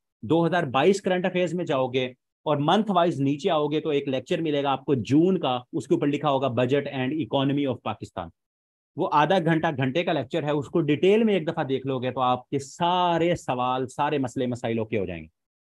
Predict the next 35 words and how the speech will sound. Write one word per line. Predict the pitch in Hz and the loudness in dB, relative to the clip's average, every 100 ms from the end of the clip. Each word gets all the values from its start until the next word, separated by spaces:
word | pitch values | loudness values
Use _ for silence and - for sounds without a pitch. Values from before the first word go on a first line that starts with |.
| _ _ | _ _
ठीक | 139 | 0
है। | 190 196 - - | 0 -2 -14 -2
बल्कि | 123 160 196 | 0 2 2
लाजमी | 151 120 151 170 196 | 2 2 0 0 -2
उस | 170 | -2
lecture | 156 - 135 | -4 -6 -6
को | 127 | -6
देखना, | 110 107 101 85 _ _ _ _ - | -6 -6 -6 -12 _ _ _ _ -8
उस | 131 | -4
lecture | 139 131 147 | -2 0 -2
को | 143 139 185 | 0 2 2
लाजमी | 107 113 139 160 190 | 0 2 2 2 0
आप | 147 | 0
लोगों | 143 139 | -2 -4
ने | 143 | -4
देखना | 123 123 151 143 | -2 -2 -2 -2
है, | 123 123 _ _ | -2 -4 _ _
वो | 131 | 2
आप | 143 139 | 2 2
लोगों | 143 143 | 0 0
को | 139 | -4
बहुत, | 117 139 170 180 | -6 -2 -2 -2
वो | 156 135 | -2 -2
lecture | 127 120 135 | -2 -2 -4
जो | 113 117 | -2 -4
है | 120 | -4
ना | |
वो | 120 | -4
helpful, | 113 110 107 117 113 | -2 -4 -4 -6 -6
वो | 117 107 | -6 -4
help | 110 120 120 | -2 -2 -2
करेगा | 107 95 92 | -6 -6 -6
आप | 90 | -8
लोगों | 95 87 | -10 -10
के। | 80 | -12